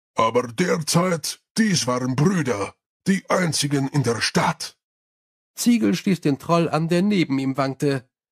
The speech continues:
Speaker 2: Er trug eine Halskette aus Schädeln, Graffiti-Verzierungen, schmückende Flechten und eine riesige Keule.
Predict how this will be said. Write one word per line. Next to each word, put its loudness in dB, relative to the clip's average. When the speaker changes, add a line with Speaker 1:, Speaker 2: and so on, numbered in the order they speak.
Speaker 2:
Er -2
trug 0
eine 0
Halskette 0
aus -2
Schädeln, 2
Graffiti-Verzierungen, 0
schmückende 0
Flechten -4
und 0
eine -6
riesige -6
Keule. -10